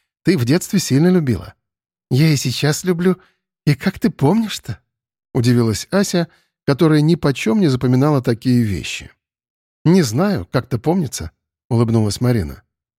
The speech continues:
Настроение у нее было очень даже неплохим. Она проснулась очень рано,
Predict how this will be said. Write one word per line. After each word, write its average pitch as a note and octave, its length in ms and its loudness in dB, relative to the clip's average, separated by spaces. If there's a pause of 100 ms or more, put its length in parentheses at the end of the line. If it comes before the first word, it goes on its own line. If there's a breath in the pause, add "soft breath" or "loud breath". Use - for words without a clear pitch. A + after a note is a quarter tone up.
(340)
Настроение G3 600 2
у D#3 120 2
нее D3 220 4
было C#3 240 2
очень E3 560 -2
даже B2+ 240 2
неплохим. B2+ 580 -2 (400)
Она E3 220 2
проснулась A#2 520 0
очень G#2+ 300 -4
рано, E3 360 0